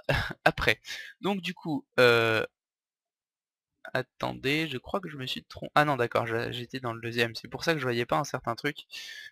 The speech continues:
Euh, ce que je voulais voir c'était donc dans ma condition justement,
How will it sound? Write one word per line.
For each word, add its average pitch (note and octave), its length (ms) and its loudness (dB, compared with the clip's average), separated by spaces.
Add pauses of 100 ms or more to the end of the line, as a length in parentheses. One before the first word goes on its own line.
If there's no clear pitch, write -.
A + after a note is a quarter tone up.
(160)
Euh, B2 140 10
ce - 80 -2
que G3 100 2
je F#3 60 -2
voulais E3 200 6
voir D3+ 220 6
c'était D3+ 280 -4
donc F3 380 -8 (320)
dans E3+ 260 -4
ma C3 180 0
condition F3 580 -4
justement, D3+ 500 -2